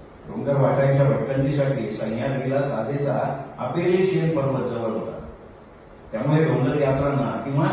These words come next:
जगभ्रमंतीला कुठलाच अडथळा उरलेला नव्हता. भारत भेटी दरम्यान थोडी वाट वेगळी करून वेगवेगळ्या देशात लहानसा थांबा घेण्याची एक छानशी कल्पना डोकावली.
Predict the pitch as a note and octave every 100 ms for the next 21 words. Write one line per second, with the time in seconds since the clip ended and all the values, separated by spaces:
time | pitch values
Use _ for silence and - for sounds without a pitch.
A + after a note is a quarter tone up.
0 | - - - C3+ C#3 D#3 - - D#3 D#3
1 | D3+ C#3 A2+ A2+ C3+ D3+ - - - -
2 | C#3 D3+ A2+ A2+ A2+ A2+ G#2+ - - -
3 | - - - - - - - - - -
4 | - - - - - - - - - A#2+
5 | A2+ G#2+ B2+ C3 B2+ B2+ C#3+ C#3 A#2 B2
6 | C3+ - A2 A2+ A2 A2 C3 D3+ D3 -
7 | - A#2 A#2+ B2+ C3 C3 C3+ A#2+ A#2+ A#2
8 | - - - - G#2+ B2+ C3+ C#3 C#3+ -
9 | - A#2 C3 C3+ A#2 B2+ C3+ - - A2+
10 | G#2 C3 C3 C3+ A2+ G#2 A2 A2+ G#2+ -